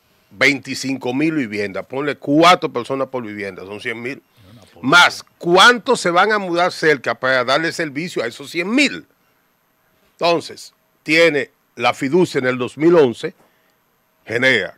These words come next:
Speaker 1: que los constructores privados, y pa' ponerte San Isidro Labrador,
Speaker 2: Sí.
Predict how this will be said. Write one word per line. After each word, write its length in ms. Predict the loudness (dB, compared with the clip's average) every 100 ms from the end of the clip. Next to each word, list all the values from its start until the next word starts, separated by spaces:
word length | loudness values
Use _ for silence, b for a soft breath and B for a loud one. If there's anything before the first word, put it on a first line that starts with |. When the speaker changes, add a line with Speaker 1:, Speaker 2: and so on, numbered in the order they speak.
| _
Speaker 1:
que 120 | -8
los 140 | -6 -6
constructores 600 | -8 -8 -8 2 2 2
privados, 640 | -2 0 2 2 0 -10 -20
y 80 |
pa' 140 | -20 -20
ponerte 440 | -10 -2 -2 -2
San 220 | -8 -8
Isidro 340 | -8 -6 -4 0
Labrador, 560 | 0 0 0 0 -2 -10 -20
Speaker 2:
Sí. 360 | -20 -20 -20